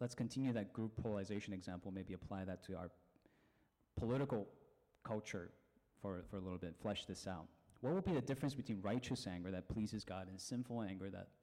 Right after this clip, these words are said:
the devil delights in when it comes to our political engagement? Let's say in your time of,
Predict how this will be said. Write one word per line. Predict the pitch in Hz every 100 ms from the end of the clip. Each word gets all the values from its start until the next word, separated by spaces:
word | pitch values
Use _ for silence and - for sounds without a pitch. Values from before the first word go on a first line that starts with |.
| -
the | -
devil | 101 101 101 87 - -
delights | 90 87 87 92
in | 87 - - - - - _ -
when | 110
it | 107
comes | 143 131 -
to | 98 87 127 - _ -
our | 120 120 - - _ _ _ _ _ _ _ _ -
political | 104 107 95
engagement? | 87 87 87 87 - - _ _ _ _ _ _ _ _ _ _ - - - - -
Let's | 131 165 202
say | 214 185
in | 147 147
your | 135
time | 143 151 143
of, | 120